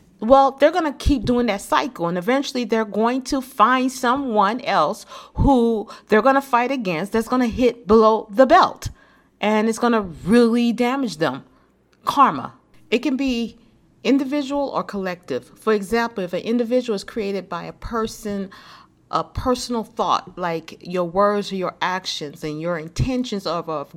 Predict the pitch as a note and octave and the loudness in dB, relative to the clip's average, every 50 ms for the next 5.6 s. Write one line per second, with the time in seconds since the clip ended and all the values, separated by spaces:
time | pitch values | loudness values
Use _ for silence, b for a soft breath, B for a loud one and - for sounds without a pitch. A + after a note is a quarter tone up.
0 | D#3 - - - - A3+ G#3 - G3+ F#3+ F3 E3+ D#3+ - C#3+ - - F#3 F3+ F3 | -18 -18 -10 -4 -2 -2 -2 -4 -6 -8 -8 -10 -12 -14 -12 -8 -6 -6 -6 -6
1 | D#3 - - - - A#3+ G#3+ F3 C#3+ B2+ B B B B B B - A3 G#3+ G#3 | -8 -10 -12 -10 -6 -4 -4 -4 -4 -6 B B B B B B -2 -2 0 0
2 | G3+ A#3 C4+ C#4+ C4 A#3 G#3+ A3 - - A#3 G#3+ G3 G#3+ G#3+ A3 A3+ G3+ F#3+ D#3+ | 2 2 2 2 2 0 0 -2 -4 -4 -4 -2 -2 -2 -2 -2 -4 -6 -10 -12
3 | D#3+ - _ - - - - C4+ C4+ D4 C#4+ - - - C4+ B3+ C4 C4 B3+ B | -12 -6 _ -6 -4 -2 2 2 2 2 0 -4 -6 -4 -2 -2 -2 -2 -6 B
4 | B B B - - C4 C4 C4 A#3 F#3+ F3 E3+ F3 F#3 F#3 - F3 F3 - - | B B B -2 2 4 4 4 2 0 -4 -2 -4 -4 -4 -6 -10 -12 -10 -8
5 | F#3+ F#3+ F#3+ - - - C#4+ C4 G#3+ F3+ E3+ D#3 | -8 -8 -8 -8 -8 -8 -6 -6 -6 -8 -8 -10